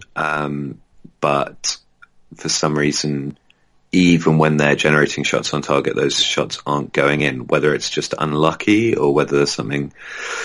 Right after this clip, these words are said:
I don't know, goalkeepers are inspired against us. I'm not really sure. Our away record's pretty crap at the moment too, but, um, uh, we do well on Sundays. So,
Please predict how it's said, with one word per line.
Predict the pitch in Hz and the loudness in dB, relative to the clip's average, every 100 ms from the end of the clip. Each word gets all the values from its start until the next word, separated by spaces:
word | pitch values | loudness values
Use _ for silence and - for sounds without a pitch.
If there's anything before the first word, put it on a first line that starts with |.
| - - | -10 -12
I | - | -6
don't | 82 | 2
know, | 80 | 2
goalkeepers | 71 78 - 82 80 80 78 | 4 2 2 0 2 2 4
are | |
inspired | 76 - - 82 80 82 82 | 4 4 4 2 2 2 2
against | 80 87 85 - - | 0 0 0 0 0
us. | 82 - | 2 2
I'm | 80 | 2
not | 80 - | 2 4
really | 82 78 | 4 4
sure. | - 87 82 80 - _ _ _ _ - | 4 4 4 2 -4 _ _ _ _ 0
Our | 95 92 90 | 4 6 6
away | 87 87 85 | 6 4 4
record's | 82 - 76 - | 2 0 -8 -6
pretty | 80 71 | -6 -4
crap | - 73 - | -4 -4 -4
at | |
the | 73 | -6
moment | 71 69 62 | -6 -8 -10
too, | - 73 69 - - | -4 -2 -4 -6 -4
but, | 69 67 - - | -2 -2 -6 -4
um, | 73 73 69 67 - _ _ - _ _ _ _ _ _ - - _ - | -2 -2 -4 -10 -14 _ _ -20 _ _ _ _ _ _ -12 -12 _ -2
uh, | 71 71 | 0 2
we | 82 | 0
do | 80 95 | 2 4
well | 87 85 | 6 6
on | 80 | 4
Sundays. | - 87 82 71 69 - - _ - - - - - - _ - | 2 0 0 -2 -2 -8 -12 _ -20 -20 -20 -20 -20 -20 _ -8
So, | - 78 76 73 | -2 0 2 2